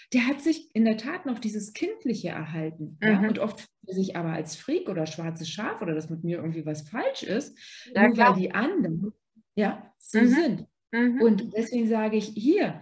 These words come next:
Speaker 1: wir, ja, die Natürlichen noch in meiner Welt, die diesen
Speaker 2: Ja.
Speaker 1: natürlichen Freiheitsdrang noch spüren, die sich dieses Kindliche erhalten haben, äh, jetzt in die erste Reihe,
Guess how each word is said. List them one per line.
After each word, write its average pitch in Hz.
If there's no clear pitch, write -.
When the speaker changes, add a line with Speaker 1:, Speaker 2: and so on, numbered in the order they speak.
Speaker 1:
wir, 196
ja, 247
die 220
Natürlichen 233
noch 180
in 185
meiner 190
Welt, 185
die 196
diesen 190
Speaker 2:
Ja. 214
Speaker 1:
natürlichen 254
Freiheitsdrang 180
noch 170
spüren, 285
die 180
sich 170
dieses 165
Kindliche 262
erhalten 247
haben, 196
äh, 190
jetzt -
in 262
die 294
erste 247
Reihe, 170